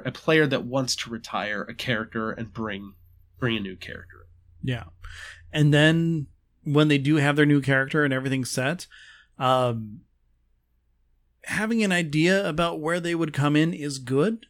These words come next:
Speaker 2: but you might wanna, you know, kind of figure out a couple different spots, because it, it really depends on what the, the rest of the party is gonna be doing, where they are, what's happening,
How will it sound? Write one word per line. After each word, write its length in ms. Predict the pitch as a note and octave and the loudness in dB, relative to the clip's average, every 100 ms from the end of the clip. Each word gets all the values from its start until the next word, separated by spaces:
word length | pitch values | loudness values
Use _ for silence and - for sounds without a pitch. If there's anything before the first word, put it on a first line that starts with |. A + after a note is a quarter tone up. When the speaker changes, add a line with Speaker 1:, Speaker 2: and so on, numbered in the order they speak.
| - | -12
Speaker 2:
but 720 | C3+ B2 F#3+ F#3+ D3+ - - - _ - _ _ | -12 -2 0 2 0 -4 -12 -14 _ -20 _ _
you 140 | D3 D3 | 0 2
might 260 | E3+ F#3+ | 2 0
wanna, 240 | D#3+ D#3+ D3+ | 0 2 2
you 320 | D3 C#3+ D#3+ | 0 -2 -2
know, 80 | C#3+ | -4
kind 240 | - A#3 | -2 -2
of 60 | G#3 | 0
figure 240 | G#3 F#3+ | 0 2
out 80 | E3 | 0
a 40 | |
couple 280 | C#3 D#3+ D3+ | 2 0 2
different 320 | D3 C#3 B2+ | 0 -2 -4
spots, 420 | - A#2 G#2 - - | -4 -6 -8 -12 -8
because 320 | C#3+ D#3 C#3+ | -2 0 0
it, 100 | F3+ | -2
it 180 | D#3+ D3 | -4 0
really 200 | G3 G3 | 2 2
depends 500 | D#3 - D3 D3+ C#3+ | 0 2 2 0 -2
on 400 | - C3+ B2+ B2 - - - _ | -4 -4 -2 -4 -10 -20 -20 _
what 340 | C3+ D#3+ E3+ C3+ | 0 0 -2 -2
the, 560 | C#3+ C#3 C3+ C3+ C3+ D#3 | 0 0 -2 -4 -6 -4
the 100 | C3+ | -2
rest 240 | C3 - | -2 -2
of 40 | |
the 60 | C3+ | -2
party 280 | A#2 B2 A#2+ | -2 -2 -2
is 80 | A#2+ | -2
gonna 140 | B2 | -2
be 100 | A#2+ | 0
doing, 380 | B2 C#3+ C#3 C3 | 0 0 0 -2
where 160 | A#2+ A2+ | -6 -6
they 160 | A2+ | -4
are, 340 | B2+ C3 C3 B2 | 0 2 2 0
what's 220 | A#2+ - | -4 -6
happening, 580 | C3 B2+ C3 B2 B2 | -6 -4 -4 -4 -8